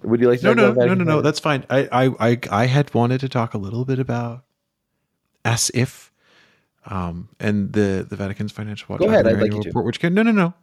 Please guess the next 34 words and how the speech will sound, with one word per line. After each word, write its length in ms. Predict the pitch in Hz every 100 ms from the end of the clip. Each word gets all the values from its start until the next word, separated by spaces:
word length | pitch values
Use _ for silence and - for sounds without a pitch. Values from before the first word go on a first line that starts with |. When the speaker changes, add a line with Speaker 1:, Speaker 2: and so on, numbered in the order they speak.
| -
Speaker 2:
I, 100 | 123
you 160 | 120 156
know 80 | 165
what? 160 | 180
We'll 120 | 131
save 280 | 135 - 175
it 60 | 196
for 140 | 170
next 260 | 143 135 -
week 180 | 131 -
because 260 | 123 110
I 100 | -
heard 200 | 107 143
a 60 | 139
funny 600 | - - _ - 123 131
thing. 460 | 113 - 104 92 73 - - - -
I 120 | 101
was 180 | 104 104
talking 360 | - 127 127 143
to 100 | 123
some 180 | - 123
people 340 | 113 104 104
in 100 | 101
Rome, 420 | 98 98 90 87 - _ _ _ -
um, 320 | 92 85 85 _ 104
overnight, 440 | 101 101 90 90
as 100 | 87
I 60 | 87
tend 240 | - 90
to 80 | -
do, 240 | 90 90 _ - - - _ _ -
and, 400 | 110 107 104 98
um, 440 | 98 95 92 90 _ _ _ _ _ _ _ _ _ _ _
there, 280 | - 110